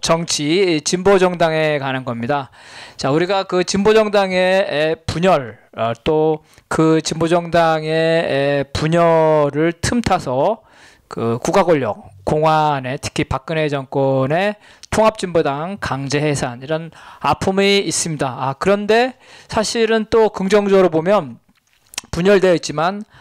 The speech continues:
아, 정의당이나, 아, 진보당 모두 사실은, 어, 당원으로만 보면, 어, 당원이 이, 이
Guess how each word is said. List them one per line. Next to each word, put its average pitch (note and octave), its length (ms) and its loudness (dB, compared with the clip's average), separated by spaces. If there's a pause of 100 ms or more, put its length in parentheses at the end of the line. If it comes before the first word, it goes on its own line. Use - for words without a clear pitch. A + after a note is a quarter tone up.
(140)
아, C3 180 -2
정의당이나, E3+ 1500 2
아, B2 300 -2
진보당 D3+ 680 -2
모두 D#3+ 300 -2
사실은, E3+ 560 -4 (400)
어, B2+ 380 -2 (460)
당원으로만 F#3 640 2
보면, C#3 420 -12
어, A#2 80 -8
당원이 D3 480 -2
이, B2+ 480 -4
이 A#2+ 540 -4